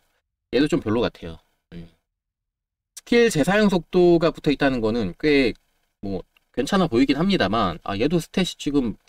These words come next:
반타작이라서 물론 이거 투지가 삼이니까 뭐 풀강하면은 육이나 될라나?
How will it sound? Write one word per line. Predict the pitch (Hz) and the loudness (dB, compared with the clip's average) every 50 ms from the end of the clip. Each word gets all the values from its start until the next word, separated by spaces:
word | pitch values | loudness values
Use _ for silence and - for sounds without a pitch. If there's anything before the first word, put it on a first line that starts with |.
| _ _ _ _ _ _ _ | _ _ _ _ _ _ _
반타작이라서 | - 123 - 185 175 175 151 123 101 92 85 92 92 95 104 104 92 85 80 - - - _ _ _ _ _ _ _ _ _ _ | -6 -4 -2 0 2 2 2 2 0 0 -2 -2 -2 -2 0 0 0 -2 -4 -6 -10 -14 _ _ _ _ _ _ _ _ _ _
물론 | 131 147 180 180 165 | 2 4 4 4 4
이거 | 147 151 | 2 2
투지가 | - - 190 175 175 170 147 | 0 -2 -2 -2 0 0 0
삼이니까 | - - 208 208 190 147 - - - 101 98 92 87 | 0 0 2 2 2 2 0 -2 -2 0 0 0 0
뭐 | 87 90 85 87 82 80 - - _ _ | -2 -4 -4 -4 -6 -6 -8 -12 _ _
풀강하면은 | - - 190 - 175 151 160 180 180 156 127 135 139 104 87 78 - - _ _ _ _ _ _ | -6 -4 -2 0 0 0 2 2 2 2 2 0 0 0 -2 -4 -10 -16 _ _ _ _ _ _
육이나 | 110 131 - 202 202 185 - | -8 -4 -2 0 0 0 0
될라나? | - 98 101 117 - - - 101 139 180 202 | 0 -2 0 0 0 0 2 0 0 -2 -4